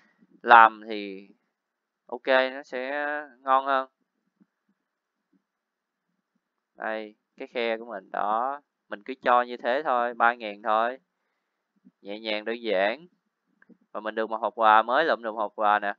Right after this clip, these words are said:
coi báo cáo của mình nè. Đó, mình lụm vậy không à. Quà mình nhiều không? Đó, các bạn nghĩ xem quà con mình nhiều không?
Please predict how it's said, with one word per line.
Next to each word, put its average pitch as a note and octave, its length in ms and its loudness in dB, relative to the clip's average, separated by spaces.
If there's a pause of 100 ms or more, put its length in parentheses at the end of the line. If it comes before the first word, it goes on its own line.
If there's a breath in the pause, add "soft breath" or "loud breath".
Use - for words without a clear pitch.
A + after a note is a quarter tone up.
coi A#2+ 200 2
báo B2+ 120 0
cáo C#3 300 2
của D3+ 60 -16
mình G#2+ 140 -10
nè. G2 80 -12 (960)
Đó, C3+ 360 2 (680)
mình A2 120 -4
lụm A2 260 4
vậy A2 280 4
không A#2+ 200 2
à. G2+ 200 0 (1120)
Quà A2 200 4
mình A2 140 -10
nhiều A2 220 0
không? A#2+ 240 4 (2500)
Đó, B2+ 200 -2
các D#3 140 -6
bạn A2 160 -6
nghĩ G#2+ 180 -8
xem B2+ 240 -8
quà G#2+ 220 2
con A#2 240 -10
mình A2 160 -14
nhiều A2 200 -8
không? A#2+ 220 -4